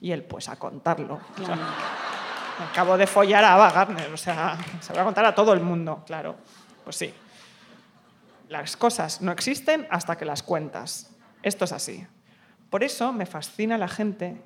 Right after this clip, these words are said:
Speaker 1: que es capaz de guardar sus propios secretos durante décadas.
Speaker 2: Ya.
Speaker 1: O sea, flipo.
Speaker 2: Sí.
Speaker 1: Imagínate, por ejemplo,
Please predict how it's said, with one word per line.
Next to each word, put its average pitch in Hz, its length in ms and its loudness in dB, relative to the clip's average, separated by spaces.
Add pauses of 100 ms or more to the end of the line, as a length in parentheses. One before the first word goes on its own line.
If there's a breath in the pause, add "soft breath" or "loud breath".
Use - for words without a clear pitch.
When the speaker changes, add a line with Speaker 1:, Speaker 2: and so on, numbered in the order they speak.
Speaker 1:
que - 80 -8
es 175 80 -4
capaz 185 360 -4
de 190 100 -4
guardar 165 420 -6
sus - 240 -12
propios 165 340 -6
secretos 170 440 -8
durante 151 340 -6
décadas. - 520 -6
Speaker 2:
Ya. 180 280 -8 (540)
Speaker 1:
O - 80 -20
sea, 143 180 -10
flipo. - 460 -8 (160)
Speaker 2:
Sí. 160 340 -12 (380 soft breath)
Speaker 1:
Imagínate, 226 580 0
por 214 160 2
ejemplo, 233 560 -2